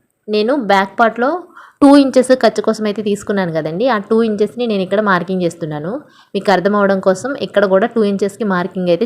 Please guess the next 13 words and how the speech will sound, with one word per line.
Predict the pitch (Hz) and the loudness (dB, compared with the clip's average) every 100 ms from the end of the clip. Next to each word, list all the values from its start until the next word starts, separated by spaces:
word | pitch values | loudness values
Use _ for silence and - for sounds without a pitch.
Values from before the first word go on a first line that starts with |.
| 196 | -4
చేసేసాను. | 170 165 170 151 - - _ - _ _ 233 | -4 -6 -6 -8 -10 -18 _ -20 _ _ -8
ఇప్పుడు | 226 269 339 - 226 | -2 0 2 0 -2
ఈ | 233 226 | -2 0
ఖర్చు | 220 220 277 254 | 0 0 0 2
దగ్గర | 226 240 | 2 2
ఉన్న | 220 208 | 2 2
మార్కింగ్స్ | 190 196 202 202 233 | 2 0 -6 -2 2
టైట్‌గా | 214 226 208 | 4 4 2
కలిపేసుకోండి. | 175 165 - - 160 - - _ _ _ - | 2 -2 -6 -10 -10 -12 -16 _ _ _ -12
ఇప్పుడు | 233 214 | -4 2
ఈ | 233 | 4
రెండు | 233 247 254 | 4 2 2
మార్కింగ్స్ని | 240 247 233 254 | 2 0 -6 -4